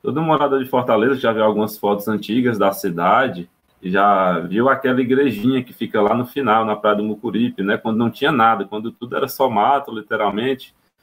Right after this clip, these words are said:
Tinha aquela igrejinha e algumas, é, casas de taipa ali na região, onde ficam,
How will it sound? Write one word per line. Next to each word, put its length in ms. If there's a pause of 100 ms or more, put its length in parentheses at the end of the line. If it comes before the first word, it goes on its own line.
(200)
Tinha 180
aquela 240
igrejinha 680
e 80
algumas, 560
é, 240
casas 340
de 120
taipa 400
ali 100
na 100
região, 580
onde 120
ficam, 560